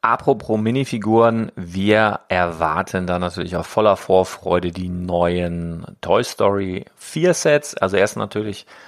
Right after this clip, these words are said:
voller Vorfreude den neuen Film, auch wenn ich nicht weiß, wie das jetzt weitergehen soll, denn der dritte Teil, der war ja ziemlich endlich, also da war ja eigentlich alles gegessen, aber wahrscheinlich spinnen sie jetzt eine ganz neue Story, bin ich auf jeden Fall gespannt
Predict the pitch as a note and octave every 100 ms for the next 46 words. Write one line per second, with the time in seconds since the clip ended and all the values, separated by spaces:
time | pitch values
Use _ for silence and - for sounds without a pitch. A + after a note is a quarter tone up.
0 | - - G#2+ G#2+ - G#2+ - G#2 G2+ G2+
1 | G#2 G#2+ G#2 G2 - D3 D#3+ E3 - -
2 | - - - G#2+ G#2 G#2 G2+ G2+ G#2 G2+
3 | G2+ G2 G2+ F2+ - F#2 G2+ F#2 F#2+ F#2+
4 | F#2 F#2 F2+ F2 E2+ F#2+ - - G2 F2
5 | F2 E2+ F2 E2+ - G2+ F#2+ F2+ F2 -
6 | - - - - - - - A2 A#2 A2
7 | A2+ - - F2 F2+ F#2 E2+ F#2 F#2+ F2+
8 | F#2+ F2+ F2 - G2 - F#2 F2 F#2+ -
9 | F#2 E2+ E2 - F2 - - G#2 G2 F#2+
10 | G2 G2+ G2+ - G2+ G2 - C#3+ D3+ B2+
11 | B2 A2 G#2+ A#2 A2 G#2+ G#2 - A2 B2